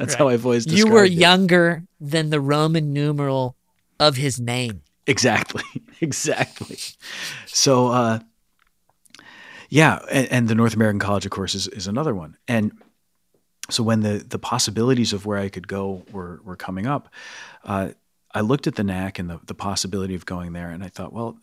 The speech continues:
Speaker 2: it's, it'd be far. It's outside of my comfort zone in terms of,
Speaker 1: Mm-hmm.
Speaker 2: like, being in a different country and being gone for, for a period of time." But at the same time, I know that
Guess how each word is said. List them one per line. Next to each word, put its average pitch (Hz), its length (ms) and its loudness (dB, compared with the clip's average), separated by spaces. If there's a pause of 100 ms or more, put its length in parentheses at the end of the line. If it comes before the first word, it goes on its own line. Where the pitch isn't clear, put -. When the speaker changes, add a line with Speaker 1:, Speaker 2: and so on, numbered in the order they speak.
Speaker 2:
it's, 113 360 -10
it'd 98 140 -8
be 101 80 -4
far. 110 560 -4 (440)
It's - 340 -6 (380)
outside 107 420 -2
of 104 60 -2
my 98 140 -2
comfort 104 400 -4
zone 98 220 -2
in 95 80 -4
terms 95 300 -8
of, 87 280 -14
Speaker 1:
Mm-hmm. 127 280 -10 (140)
Speaker 2:
like, 92 340 -8
being 107 200 0
in 98 100 -2
a 95 40 -6
different 92 260 -8
country 104 380 -6
and 87 160 -8
being 95 240 -4
gone 92 320 -4
for, 92 380 -8
for - 180 -8
a 82 60 -10
period 90 280 -8
of 76 60 -18
time." 85 300 -10
But 87 140 -12
at - 100 -12
the 196 80 -8
same 220 300 0
time, 87 340 -10 (640)
I 113 120 0
know 117 340 4
that 110 260 -4